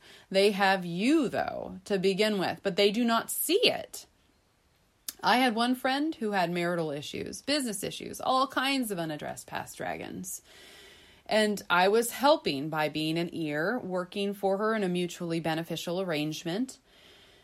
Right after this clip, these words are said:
But it started, uh, oh, I even started taking deferred pay.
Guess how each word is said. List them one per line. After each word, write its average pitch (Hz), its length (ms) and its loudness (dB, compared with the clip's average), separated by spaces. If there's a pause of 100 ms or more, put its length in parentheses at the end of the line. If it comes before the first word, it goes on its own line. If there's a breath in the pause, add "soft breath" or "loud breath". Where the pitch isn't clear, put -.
(360 soft breath)
But 277 220 12
it 285 160 4
started, 294 560 6 (300 loud breath)
uh, - 100 2
oh, 226 220 8
I 208 220 4
even 240 260 0
started 196 280 0
taking 190 360 -2
deferred 180 480 -2
pay. 180 500 0